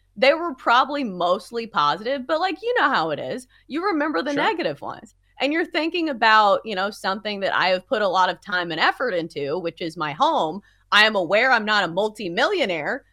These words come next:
Speaker 1: but still, I feel like it's a nice place. And I was enjoying my setup, and then somebody swoops in and dumps on it. Like, don't do that.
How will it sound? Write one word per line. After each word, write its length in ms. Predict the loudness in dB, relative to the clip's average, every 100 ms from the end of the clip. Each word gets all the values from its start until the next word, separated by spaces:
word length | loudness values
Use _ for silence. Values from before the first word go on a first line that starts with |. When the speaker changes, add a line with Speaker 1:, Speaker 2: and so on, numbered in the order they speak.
| _
Speaker 1:
but 160 | -4 -4
still, 460 | 2 2 4 2 0
I 180 | -2 -4
feel 180 | -2 -2
like 180 | -2
it's 160 | -4 -4
a 60 | -4
nice 280 | -2 -6
place. 520 | -4 -2 0 -2 -8 -8
And 140 | -4
I 160 | -2 -2
was 300 | -4 -6 -10 _ _ _
enjoying 560 | -2 0 2 2 2 0
my 160 | -4 -4
setup, 460 | -2 2 4 2 0
and 220 | -4 -4
then 140 | -8
somebody 420 | -4 -2 0 -2
swoops 420 | -4 -6 -6 -4 -2
in 440 | -2 -2 -4 -8 _ _ _
and 180 | -2 2
dumps 300 | 2 2 -2
on 200 | -4 -4
it. 160 | -8 -4
Like, 260 | -4 -2
don't 260 | 0 0 -2
do 200 | -8 -4
that. 340 | -4 -2 -6